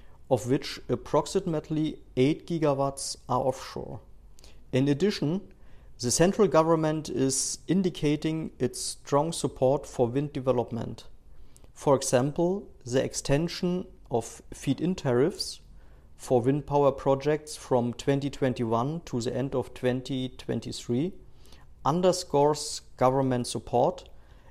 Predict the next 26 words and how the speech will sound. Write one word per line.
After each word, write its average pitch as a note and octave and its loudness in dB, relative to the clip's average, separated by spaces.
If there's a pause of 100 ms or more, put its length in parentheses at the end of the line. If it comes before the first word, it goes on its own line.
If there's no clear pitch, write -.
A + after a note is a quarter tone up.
(120)
and D3+ 2
reduce C#3+ 0
financial C3+ 0
risk C#3 0
for B2+ 2
wind C3+ 0
projects C3+ 0
commissioned C3 -4 (120)
before A#2 -2
the A#2 -4
new A#2+ -2
deadline. A#2 -6 (1120)
Well, D3 6 (200)
so - 6 (100)
Vietnam E3+ 2
is G3+ 2
a F3+ 2
country F#3 0
with D3 0
a - 2
huge C#3+ 0
potential D3+ 0
for A#2+ 2
green A#2 0
energy. A#2 -4 (320)
However, E3+ 4